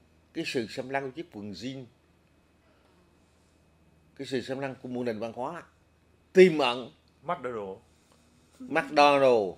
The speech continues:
Speaker 1: Nike, học quẹt ga,
Speaker 2: Quẹt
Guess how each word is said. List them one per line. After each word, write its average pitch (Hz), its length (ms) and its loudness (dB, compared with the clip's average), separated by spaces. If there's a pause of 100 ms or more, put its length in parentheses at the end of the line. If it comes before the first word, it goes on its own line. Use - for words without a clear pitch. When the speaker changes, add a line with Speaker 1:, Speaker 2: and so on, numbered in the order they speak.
(280)
Speaker 1:
Nike, 143 840 2 (1200)
học 110 180 -6
quẹt 120 180 -2
ga, 135 360 4
Speaker 2:
Quẹt 95 300 -20